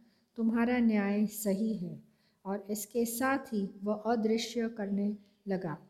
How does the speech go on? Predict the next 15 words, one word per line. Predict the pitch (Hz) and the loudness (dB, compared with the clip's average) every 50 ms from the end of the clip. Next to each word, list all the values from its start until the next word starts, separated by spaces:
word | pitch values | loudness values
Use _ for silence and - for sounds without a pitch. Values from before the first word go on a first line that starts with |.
| _ _ _ _ _ _ _ _ _ _ _ _ _ - 196 | _ _ _ _ _ _ _ _ _ _ _ _ _ -6 0
भयानक | 190 214 220 226 240 247 254 254 262 262 254 - - - | 2 4 4 4 4 4 6 6 4 4 2 0 -4 -8
अट्टहास | 214 - - 196 190 - 233 226 233 226 226 - | -8 -6 -6 -6 -4 -2 0 2 2 2 0 -2
करता | - 214 202 202 - 214 208 | -4 -6 -6 -4 -4 -4 -2
हुआ | 214 202 - 196 190 190 190 190 190 - - _ _ - - | -2 -2 -2 -2 -2 0 0 -2 -4 -10 -20 _ _ -4 0
वह | 208 220 | 2 2
वापस | 208 196 208 196 220 214 208 - 240 226 214 - - - - 208 | 2 2 0 0 -2 -4 -4 -6 -6 -6 -6 -6 -12 -12 -8 -6
आकर | 202 185 - - 190 190 - - - | -6 -6 -6 -4 -6 -6 -6 -4 0
एक | 208 214 202 208 190 | 0 0 0 0 0
बार | 180 190 190 185 190 185 | 0 0 0 0 -2 -4
फिर | - - 247 240 233 240 - - | -4 0 0 0 0 0 -4 -4
उसी | 226 214 226 262 262 | -4 -2 -2 -2 -2
पेड़ | 254 - 214 190 185 185 185 190 | -2 0 2 2 4 4 2 0
पर | - - 185 175 175 180 190 190 190 | -2 -4 -4 -2 -2 0 0 0 0
लटक | 175 185 190 175 180 - | 0 -2 -4 -6 -6 -6
गया। | 165 151 147 143 | -8 -6 -6 -6